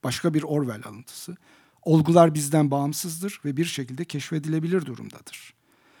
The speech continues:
Nesnel tarihsel dol-, doğrular bizim onlara dair fikirlerimize bağlı değildir. Bir insanın yapabileceği en kötü şey zulüm değil,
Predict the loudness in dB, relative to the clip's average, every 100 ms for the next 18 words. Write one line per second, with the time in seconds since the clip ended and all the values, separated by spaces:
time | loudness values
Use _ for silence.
0 | _ _ _ _ _ _ -2 0 2 2
1 | 2 4 4 4 0 -2 0 0 -2 -6
2 | _ -2 0 2 0 -4 -6 -6 0 0
3 | 2 0 -2 -4 -6 -10 -6 -4 -2 -4
4 | -4 -4 -2 -2 -2 -2 -2 -4 -10 -20
5 | -20 _ _ _ _ _ _ _ _ _
6 | 0 2 4 2 2 2 2 0 -4 -4
7 | -4 -2 0 0 -2 -8 -6 -4 -4 -4
8 | -2 -2 0 2 2 0